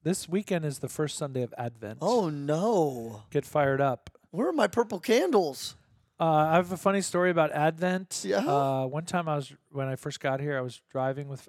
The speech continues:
Speaker 1: in Father Carey's truck, and it was, uh, s-, it was, I think it was a Sunday morning, and we, you were on your way. Maybe it was a Saturday. But anyway, you were like, "Oh, crud.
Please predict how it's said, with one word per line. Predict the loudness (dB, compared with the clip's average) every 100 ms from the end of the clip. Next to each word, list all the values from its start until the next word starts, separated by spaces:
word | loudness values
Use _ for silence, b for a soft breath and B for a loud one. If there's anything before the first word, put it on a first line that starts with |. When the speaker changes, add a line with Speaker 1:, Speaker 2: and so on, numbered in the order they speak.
| -20
Speaker 1:
in | -10
Father | -6 -6
Carey's | -6 -8 -8
truck, | -8 -6 -6 -10 -20 b b b b b b
and | -8
it | -6
was, | -6 -6 -4
uh, | -2 -2 -4
s-, | -6 -10 -6
it |
was, | -6 -4
I | -4
think | -4 -4
it | -6
was | -4
a |
Sunday | -6 -4 -4 -6
morning, | -6 -10 -10 -12 -14 -16
and | -14 -12
we, | -12 -12 -10
you | -6
were | -4
on | -6
your | -8 -6
way. | -4 -2 -4 -2
Maybe | -2
it | 0
was | -2
a | -4
Saturday. | -2 -2 -2 -4 -6 b b b b b
But | 0
anyway, | 2 2 0
you | 0
were | 2 4
like, | 2 0 -8 -18 _ _ _ _ _ _ _ _ _
"Oh, | 2 2 2 -4 -12
crud. | 0 4 6 4 -2